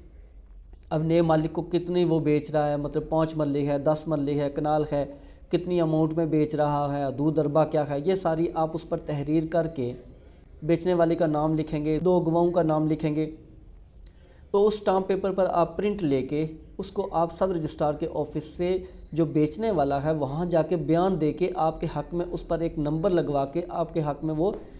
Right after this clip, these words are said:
रजिस्टर्ड करवा देगा। तो ये एक रजिस्ट्री बन जाएगी। जबकि इंतकाल क्या होता है कि आप, आप पटवारी के पास जाते हैं तो वहाँ पटवारी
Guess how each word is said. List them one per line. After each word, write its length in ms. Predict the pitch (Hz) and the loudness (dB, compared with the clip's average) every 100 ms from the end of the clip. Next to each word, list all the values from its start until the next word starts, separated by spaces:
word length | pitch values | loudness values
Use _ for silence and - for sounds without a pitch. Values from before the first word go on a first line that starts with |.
| - 175 | -10 -4
रजिस्टर्ड 420 | 185 220 202 160 | 2 4 4 2
करवा 260 | 151 127 117 | 2 2 -2
देगा। 280 | 107 110 - - - - - - | -6 -8 -12 -14 -20 -20 -20 -4
तो 60 | 180 | 2
ये 160 | 233 254 | 4 4
एक 200 | 247 196 | 2 -2
रजिस्ट्री 400 | 170 180 180 202 | 0 0 0 0
बन 200 | 156 139 | 2 2
जाएगी। 340 | 123 110 101 104 - - - - - | 0 -2 -6 -10 -14 -18 -14 -12 0
जबकि 240 | 254 196 240 | 2 2 -2
इंतकाल 520 | 208 208 202 202 220 | 0 0 4 6 6
क्या 160 | 214 | 4
होता 240 | 170 175 139 | 4 2 0
है 160 | 156 170 | 0 -2
कि 100 | 202 | -2
आप, 200 | 175 - - 196 | 0 0 -2 4
आप 300 | 196 196 - - - - | 6 4 -4 -18 -20 -8
पटवारी 320 | 190 180 180 | 0 4 4
के 100 | 208 208 | 2 2
पास 260 | 156 151 | 2 2
जाते 280 | 156 135 143 | 0 -2 -4
हैं 240 | 156 165 | -2 -4
तो 100 | 165 | -2
वहाँ 280 | 160 143 170 | -2 0 -2
पटवारी 500 | 185 180 156 156 170 | 0 0 2 2 2